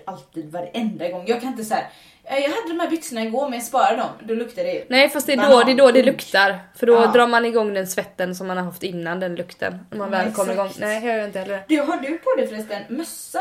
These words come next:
Speaker 1: oftast när du typ, om du är ute och powerwalkar? Eller har du pannband?
Speaker 2: Eh, ja, något utav det.
Speaker 1: Ja,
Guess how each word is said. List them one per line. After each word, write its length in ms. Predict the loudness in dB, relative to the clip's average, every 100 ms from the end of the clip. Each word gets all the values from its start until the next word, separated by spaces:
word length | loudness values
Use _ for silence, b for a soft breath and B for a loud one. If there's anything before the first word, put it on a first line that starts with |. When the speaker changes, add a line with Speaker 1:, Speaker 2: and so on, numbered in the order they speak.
| -8
Speaker 1:
oftast 460 | -12 -14 -8 -8 -8
när 80 | -12
du 120 | -12
typ, 320 | -10 -12 -12 -16
om 120 | -10
du 80 | -10
är 40 |
ute 160 | -10 -12
och 60 |
powerwalkar? 500 | -14 -12 -12 -12 -14 -16 _ _ _ _ _ _ -12
Eller 180 | -6 -4
har 100 | -4
du 60 |
pannband? 560 | -8 -10 -10 -6 -8 -8 -14 _ b b b b -14
Speaker 2:
Eh, 680 | -10 -10 -8 -10 -12 -10 -6
ja, 180 | -6
något 240 | -6 -10 -10
utav 260 | -8 -6
det. 100 | -8 -12 _ _ _ _ _ _ -16
Speaker 1:
Ja, 440 | -12 -8 -8 -8